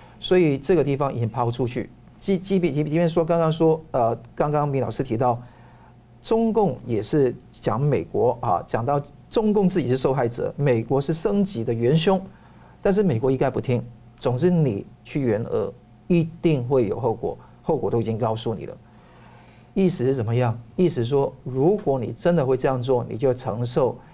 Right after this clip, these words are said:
Speaker 2: 一步接一步升级的制裁。而且欧盟已经提出来说，贸易制裁箭在弦上，如果真的有这样的情况，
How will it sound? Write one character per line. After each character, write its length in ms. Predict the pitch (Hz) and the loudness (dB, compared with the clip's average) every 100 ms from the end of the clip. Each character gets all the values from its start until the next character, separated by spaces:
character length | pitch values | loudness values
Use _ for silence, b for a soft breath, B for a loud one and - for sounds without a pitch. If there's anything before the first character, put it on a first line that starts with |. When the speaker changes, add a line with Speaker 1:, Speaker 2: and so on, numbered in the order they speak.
| B B _ | B B _
Speaker 2:
一 120 | 196 | 0
步 380 | 175 - 202 147 | 0 0 0 2
接 280 | 120 - 151 | -2 -2 0
一 120 | 147 | 0
步 200 | 139 143 | 0 -2
升 380 | 123 156 147 147 | -2 -2 0 -2
级 220 | - 95 | -4 -6
的 100 | 107 | -4
制 180 | 107 123 | -4 -6
裁。 240 | 95 - - B B B | -4 -8 -8 B B B
而 80 | 156 | -2
且 220 | 165 123 - | 0 -2 -2
欧 240 | 208 226 240 | 0 4 4
盟 160 | 156 | 2
已 40 | 131 | 0
经 80 | |
提 140 | 156 139 | 0 0
出 160 | 175 | 2
来 140 | 151 117 | 2 2
说， 300 | 131 151 151 B B - | 2 0 -2 B B -2
贸 300 | 180 165 143 | 0 2 2
易 180 | 160 | 0
制 240 | 131 - 135 | -2 -2 -4
裁 300 | - 98 - - | -2 -6 -6 -2
箭 220 | 170 131 | 0 0
在 200 | 120 123 | 0 -2
弦 220 | 113 - | -2 -6
上， 240 | 113 117 - B B B | -2 -2 -4 B B B
如 160 | 135 | 2
果 140 | 185 131 | 2 2
真 140 | 175 | 2
的 80 | 160 | 2
有 80 | 110 | 2
这 100 | 151 | 0
样 80 | 127 | 0
的 60 | |
情 160 | 113 - | -4 -4
况， 200 | 117 | -2